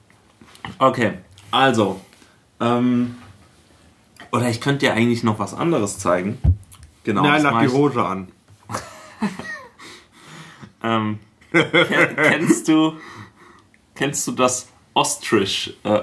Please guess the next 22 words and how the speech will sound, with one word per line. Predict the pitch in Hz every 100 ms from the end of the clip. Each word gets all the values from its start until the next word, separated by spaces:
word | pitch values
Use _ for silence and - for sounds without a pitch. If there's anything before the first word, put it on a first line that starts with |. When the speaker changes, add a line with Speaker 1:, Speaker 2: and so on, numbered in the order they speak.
| -
Speaker 1:
Ostrich | 139 - - 101 - -
Pillow? | 110 98 110 147 - _ _ - - _ _ _ _ - _ -
Speaker 2:
Was | -
ist | -
das | 143
denn? | - 110 113 113 - - - - - _ _ - - - - - - - - _ _ _ - _ _ _ _ _ _ _ _ _ _ _
Speaker 1:
Das |
Speaker 2:
Was | - 117
sind |
Speaker 1:
war | 117 165
Speaker 2:
das | -
für | 156
Hüte? | 135 196 196 120 117 - _ _ _ _ _ _ _ _ -
Speaker 1:
Das | 117 113
war | 120 117
ein | 120 113
Kickstarter-Projekt. | 113 151 - 104 98 98 95 95 95 - _ _ _ _ _ _ _ _ _ _ _ _ _
Speaker 2:
Was | 165 165
sind | - 247 277 214
das, | 185 156 -
Gottverdammt? | 180 170 - 151 151 147 147 151 - _ _ _
Ey, | 160